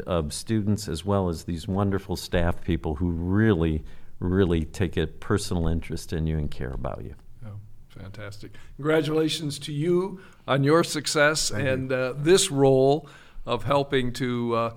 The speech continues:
Speaker 2: pave the way for young people that are following you, uh, to Loyola. If, if there's a, a, a last word, uh, David, I guess, again, about either support or just,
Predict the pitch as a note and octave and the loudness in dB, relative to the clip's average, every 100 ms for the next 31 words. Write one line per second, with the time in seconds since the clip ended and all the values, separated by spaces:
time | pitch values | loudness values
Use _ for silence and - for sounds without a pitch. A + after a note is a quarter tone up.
0 | - - - C#3+ C#3 A#2 A#2 B2 B2+ C3 | -12 -10 0 0 2 -2 -2 0 0 -2
1 | A2 G#2+ G2+ - - - - - C#3 D3 | -4 -6 -6 -10 -20 -20 -14 0 2 2
2 | C#3 B2+ B2 B2 A2 G#2+ A2+ A2+ B2 B2+ | 0 -2 -2 -4 -2 -2 -4 -4 -2 -2
3 | A#2+ A#2 A2+ A#2 A#2+ A2+ G2+ G2 G#2 - | -2 -4 -4 -4 -4 -6 -6 -8 -10 -16
4 | - - C3+ B2 G#2+ A#2+ A#2 A#2 A#2 A#2+ | -18 -6 -4 -2 -2 -4 -4 -2 -4 -6
5 | B2 C3+ C3+ - D3+ D3+ C#3+ C#3 C3+ A2+ | -8 -8 -10 -4 -4 0 0 0 -2 -4
6 | - - - C3+ B2+ A#2+ B2 B2 C3 C#3 | -14 -20 -14 -8 -8 -8 -8 -6 -2 2
7 | D3+ D#3+ - D3+ D#3 E3+ F3+ C#3 C#3+ C#3 | 4 4 4 0 2 2 0 -4 -2 0
8 | C3 C3+ C3 C#3 C#3+ D3 D3 C3 C#3+ D3+ | 0 -2 -4 -2 -2 -2 -4 -2 -2 -2
9 | - C#3 C3+ C3+ D3 C#3 A#2+ B2 - - | -6 -8 -4 -2 -2 -2 -2 -2 -8 -20
10 | - - D3 D3+ C3+ C3 G#2 B2+ A#2+ B2 | -20 -6 -4 -2 -2 -4 -4 -2 0 -2
11 | - B2 A#2 A#2+ D3 - | -4 -6 -6 -4 -4 -4